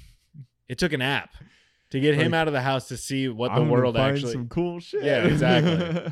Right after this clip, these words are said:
Speaker 1: <laughs>
Speaker 2: It's like being in a video game, but it's real life, but a video game.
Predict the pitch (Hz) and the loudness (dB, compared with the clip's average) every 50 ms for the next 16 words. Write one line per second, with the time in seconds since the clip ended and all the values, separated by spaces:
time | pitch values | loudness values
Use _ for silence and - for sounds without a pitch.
0 | - - _ _ _ - 196 170 151 117 110 139 143 139 135 131 123 104 107 139 | -10 -12 _ _ _ -10 -8 -8 -8 -8 -8 -8 -6 -6 -4 -6 -6 -4 -4 -4
1 | 131 123 110 107 95 101 95 87 78 - 151 - - - - - - - - - | -2 -2 -4 -4 -4 -6 -8 -8 -4 -2 -2 -2 -2 -6 -12 -16 -20 -20 -20 -20
2 | _ - - 120 120 127 131 - 104 113 123 127 113 101 101 120 143 131 92 - | _ -10 -8 -6 -6 -6 -6 -8 -6 -2 -2 -2 -2 -2 -2 0 0 -2 -2 -6
3 | - - - _ _ _ _ _ _ _ _ _ - - - _ - 143 123 104 | -12 -18 -20 _ _ _ _ _ _ _ _ _ -20 -20 -6 _ -2 -2 -2 -2
4 | 87 113 123 123 120 113 110 107 92 95 90 85 80 76 76 | -2 -2 0 2 2 0 0 -2 -4 -6 -6 -8 -8 -12 -14